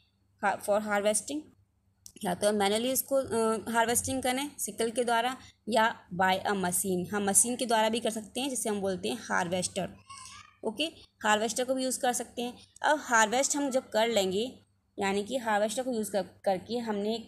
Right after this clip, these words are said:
कटिंग कर दी, gathering of the mature food crop is called harvesting होता है। जब हमने हार्वेस्टिंग, हार्वेस्टर को यूज़ करके जब हमने उसकी कटिंग कर ली, तब उसके बाद क्या होगा? वो जो, अ, आपकी जो, अ,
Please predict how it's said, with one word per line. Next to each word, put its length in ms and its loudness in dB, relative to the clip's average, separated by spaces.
कटिंग 340 0
कर 220 2
दी, 300 -4
gathering 320 2
of 80 -4
the 120 -2
mature 480 0
food 200 -2
crop 220 2
is 120 -2
called 320 -6
harvesting 460 -2
होता 240 -2
है। 160 -6
जब 60 0
हमने 160 0
हार्वेस्टिंग, 640 -2
हार्वेस्टर 500 0
को 140 -4
यूज़ 200 -2
करके 260 -4
जब 80 -2
हमने 220 0
उसकी 340 -6
कटिंग 360 0
कर 140 0
ली, 160 -2
तब 380 -4
उसके 260 -2
बाद 200 4
क्या 220 0
होगा? 280 0
वो 140 2
जो, 360 0
अ, 180 0
आपकी 320 -2
जो, 160 2
अ, 360 2